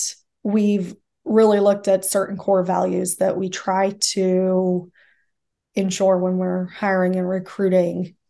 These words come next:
we find like-minded people that are it, that understand the, the mission and want to be part of an organization that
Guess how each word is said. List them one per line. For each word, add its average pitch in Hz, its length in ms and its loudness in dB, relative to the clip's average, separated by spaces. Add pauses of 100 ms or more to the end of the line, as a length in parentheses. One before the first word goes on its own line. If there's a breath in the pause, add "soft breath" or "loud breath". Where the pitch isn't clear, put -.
we 202 100 0
find 202 400 0
like-minded 202 680 -4
people 214 440 0
that 202 340 4
are 202 380 2 (1040 loud breath)
it, 226 320 0 (360)
that 208 180 2
understand 214 680 0
the, 190 380 -6
the 190 240 0
mission 196 480 -2
and 196 340 -2 (120)
want 202 340 -2
to - 80 -6
be 202 140 -6
part 196 340 0
of 185 160 0
an 185 100 4
organization 190 760 -2
that 185 260 -4